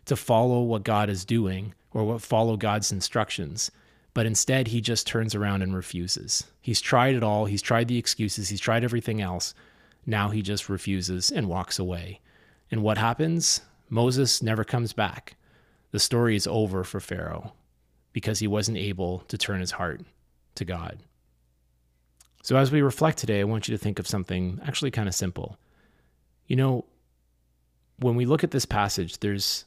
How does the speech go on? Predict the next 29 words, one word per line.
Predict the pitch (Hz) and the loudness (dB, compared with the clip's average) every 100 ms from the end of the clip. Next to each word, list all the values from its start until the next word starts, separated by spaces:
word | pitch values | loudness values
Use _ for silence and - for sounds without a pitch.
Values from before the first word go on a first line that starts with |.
| - | -10
a, | - - | -10 -6
a | 110 | -4
verse | 98 123 110 - | 0 2 2 0
in, | 90 95 294 185 | -2 -2 -6 -6
um, | 98 98 98 - _ - - | -6 -6 -8 -12 _ -20 -10
you | 127 | -6
know, | 113 104 - _ - | -4 -4 -6 _ -8
in, | 110 104 98 - - | -6 -4 -8 -14 -6
in | 110 | -4
verse, | 101 104 95 - 107 | -2 -4 -4 -4 -4
uh, | 101 95 | -6 -6
twenty-three, | - 113 98 - 104 95 | -4 -4 -4 -6 -4 -2
where | 101 | -2
basically | 98 135 143 135 113 110 | 0 0 0 -2 -2 -2
it | - | -2
says | 117 101 92 | -2 -2 -2
that | 101 92 - - - _ - | -2 -4 -8 -20 -20 _ -4
it | |
was | 110 107 110 | -2 -2 0
darkness | 117 135 127 110 - | 2 2 0 -2 -2
everywhere, | - 107 107 101 98 95 98 | -2 -2 -2 -2 -2 -2 -2
no | 98 | -2
one | 120 131 | 0 0
could | 117 107 | -2 -4
see | 101 - 113 90 85 - _ _ _ _ - | -4 -2 -2 -4 -6 -12 _ _ _ _ -12
except | - - - 208 95 - - - - _ _ - | -8 -4 -2 -2 -2 -8 -16 -20 -20 _ _ -8
for | - | -2
the | 107 | -2
people | 101 117 113 107 104 | -2 -4 -2 -2 -4